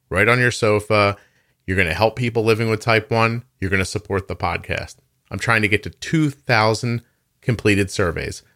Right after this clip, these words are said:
by the end of Diabetes Awareness Month. So one month from now. Go, go, go. If you all stopped and did it right now, just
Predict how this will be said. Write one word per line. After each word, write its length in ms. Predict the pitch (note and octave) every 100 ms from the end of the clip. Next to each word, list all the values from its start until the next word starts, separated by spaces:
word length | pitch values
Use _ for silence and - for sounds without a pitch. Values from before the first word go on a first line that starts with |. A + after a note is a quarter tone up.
| _
by 140 | - F2
the 140 | F2
end 160 | F2+ F#2
of 80 | F2+
Diabetes 560 | F2 E2+ E2 D#2 D#2+
Awareness 400 | E2+ D#2+ D2+ -
Month. 240 | - - _
So 200 | - E2
one 240 | D#2 C3
month 180 | B2 F2+
from 200 | - C2+
now. 240 | B1+ - - _ _ _ _ _ _ _ _
Go, 160 | - G#2
go, 160 | G#2+
go. 260 | F#2+ B1+ - _ _ _ _ -
If 140 | G#2+
you 140 | A#2+ A#2
all 160 | C3+
stopped 380 | D#3 - C3+ C3
and 100 | A#2+
did 140 | A2+ G#2+
it 160 | -
right 340 | - F2+ A#2+ -
now, 340 | G#2+ D#2 C2 - _ _ _ _
just 240 | - -